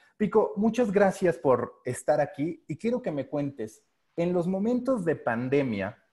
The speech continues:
¿cuáles son los mensajes que tienen que enviar las marcas de fondo y de forma? Porque hay muchas que dicen, pues claro, supuestamente se están comprometiendo separando los logos, pero en la realidad no están manifestando un compromiso con la sociedad.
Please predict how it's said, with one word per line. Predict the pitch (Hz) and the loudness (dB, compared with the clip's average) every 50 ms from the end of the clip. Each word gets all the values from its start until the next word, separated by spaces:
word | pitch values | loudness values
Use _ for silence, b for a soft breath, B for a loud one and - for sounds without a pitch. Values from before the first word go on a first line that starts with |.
| _ _ _ _ - | _ _ _ _ -2
¿cuáles | - 170 175 180 190 185 180 - | 2 4 4 4 4 0 0 0
son | - 165 156 160 | -2 -2 -2 0
los | 160 165 151 139 | -2 -2 -2 -2
mensajes | 143 131 120 123 - - - 139 135 - - 110 107 107 - - _ _ _ _ _ _ _ _ _ _ _ - | -4 -4 -4 -4 -4 0 0 0 0 0 -4 -6 -6 -6 -8 -18 _ _ _ _ _ _ _ _ _ _ _ -4
que | - 156 | -2 -2
tienen | 143 - 156 160 160 165 160 151 - | -2 0 0 0 0 0 -2 -4 -4
que | - 135 123 123 123 - - | -4 -2 -2 -2 -4 -6 -6
enviar | 131 131 131 135 135 139 139 131 131 131 | -4 -2 -2 0 2 4 4 4 2 2
las | 131 117 110 110 - | 0 0 0 -2 -2
marcas | 110 101 95 95 98 - - 95 101 107 117 | -4 -2 -2 -2 -2 -4 -4 -4 -4 -2 -2
de | 127 123 | -4 -2
fondo | - - 202 214 226 214 226 196 | 0 -2 0 0 2 4 4 4
y | 147 | 4
de | 117 113 113 | 2 0 -2
forma? | - - 139 127 117 107 101 98 | 0 0 0 0 0 -2 -4 -4
Porque | 117 107 - 135 | -6 -6 -2 -2
hay | 139 151 | -2 -2
muchas | 160 156 151 147 - 151 - | -2 -4 -8 -8 -8 -10 -8
que | - 127 | -6 -6
dicen, | 123 123 117 123 117 113 | -8 -6 -8 -10 -12 -12
pues | 127 120 | -14 -12
claro, | - - 175 180 165 151 | -6 -2 0 0 0 -2
supuestamente | 139 - 135 117 135 143 143 - 135 139 143 139 - 131 | -4 -6 -8 -6 -6 -4 -4 -4 -4 -4 -4 -4 -6 -8
se | - 120 | -6 -8
están | 110 - 131 135 135 | -8 -6 -6 -6 -4
comprometiendo | - 131 127 120 113 110 113 113 - 131 131 135 135 127 | -4 -4 -2 -2 -2 -2 -2 -4 -4 -4 -4 -2 -2 -2
separando | 120 127 104 - 113 113 120 131 143 135 127 | -2 -4 -4 -2 -2 -2 -2 -2 0 0 0
los | 120 139 113 117 | 0 -2 -4 -2
logos, | 143 147 143 139 147 160 151 - | 0 2 2 2 2 -2 -2 0
pero | - 117 110 113 | -2 0 0 0
en | 113 113 110 | 0 0 2
la | 110 107 | 2 2
realidad | 107 117 117 113 113 117 127 139 139 135 | 4 2 2 2 0 0 2 2 2 2
no | 127 123 | 0 -4
están | 120 - - 127 123 | -4 -2 -4 -4 -2
manifestando | 117 113 104 101 - 110 104 - - 117 120 120 127 | -2 -4 -6 -6 -8 -8 -8 -6 -4 -4 -4 -4 -6
un | 127 123 | -6 -6
compromiso | - 117 110 110 107 104 104 113 117 117 - 110 95 | -8 -6 -6 -6 -6 -6 -6 -6 -6 -6 -8 -10 -10
con | - 95 87 | -10 -8 -8
la | 78 82 | -8 -10
sociedad. | - 85 82 - 87 78 80 - | -10 -12 -14 -12 -10 -10 -10 -10